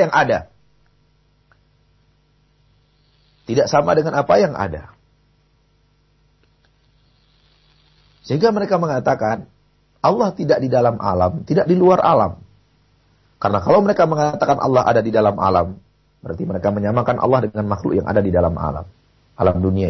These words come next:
ini. Di dalam bumi ini.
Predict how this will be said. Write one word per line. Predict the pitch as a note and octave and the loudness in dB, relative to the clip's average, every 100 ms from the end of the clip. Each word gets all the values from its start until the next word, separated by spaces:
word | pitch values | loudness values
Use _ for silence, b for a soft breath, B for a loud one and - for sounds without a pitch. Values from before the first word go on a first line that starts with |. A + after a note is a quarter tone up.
| D2+ | -6
ini. | E2+ _ _ _ _ _ _ _ _ _ _ _ _ _ _ _ _ _ _ _ _ _ _ _ _ _ _ _ _ _ _ _ _ _ _ _ - | -12 _ _ _ _ _ _ _ _ _ _ _ _ _ _ _ _ _ _ _ _ _ _ _ _ _ _ _ _ _ _ _ _ _ _ _ -10
Di | G2 | 2
dalam | A#2 A#2 A#2+ | 4 4 2
bumi | C#3+ C3 | 0 -2
ini. | G2 D#2 | -6 -10